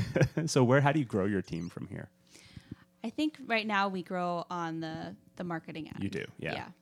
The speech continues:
Speaker 1: Okay. And, um, are you currently searching for that person now?
Speaker 2: We're open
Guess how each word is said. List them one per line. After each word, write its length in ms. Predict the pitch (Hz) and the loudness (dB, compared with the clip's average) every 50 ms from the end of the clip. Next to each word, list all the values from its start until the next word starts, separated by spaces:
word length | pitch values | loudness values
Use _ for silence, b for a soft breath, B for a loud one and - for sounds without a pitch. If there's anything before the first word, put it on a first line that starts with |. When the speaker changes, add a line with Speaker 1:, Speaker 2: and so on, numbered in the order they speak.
| _ _ _ - 95 | _ _ _ -10 -8
Speaker 1:
Okay. 260 | 95 - 85 76 - B B B B B B - | -4 -4 -4 -4 -4 B B B B B B -2
And, 560 | 98 95 92 95 95 90 90 87 90 85 - - _ | -2 0 0 0 0 0 -2 -2 -4 -4 -8 -10 _
um, 480 | - 90 87 85 87 85 82 82 82 - - | -6 -4 -4 -2 -4 -4 -4 -6 -6 -4 -4
are 100 | 104 98 | -4 -4
you 140 | 92 85 - - | -4 -6 -10 -12
currently 840 | - - 104 95 95 85 - - - 101 92 90 90 90 90 90 | -10 -6 -4 -4 -4 -6 -6 -8 -8 -8 -6 -6 -6 -4 -6 -6
searching 340 | 90 - - 110 - - 104 98 | -6 -4 -4 -4 -4 -4 -6 -6
for 100 | - 101 | -4 -4
that 160 | 95 80 - | -4 -4 -2
person 500 | - 101 92 - - 90 90 90 92 90 87 | -4 -4 -4 -4 -4 -4 -4 -4 -4 -4 -4
now? 440 | 87 87 87 87 90 92 95 98 - _ _ _ B B B B B B B B B B B B B B - | -4 -4 -2 -2 -4 -4 -6 -8 -10 _ _ _ B B B B B B B B B B B B B B -6
Speaker 2:
We're 200 | 208 226 226 - | -2 -2 -2 0
open 520 | 208 220 208 233 233 240 247 262 254 254 | -2 -4 -4 -4 -6 -4 -4 -6 -8 -8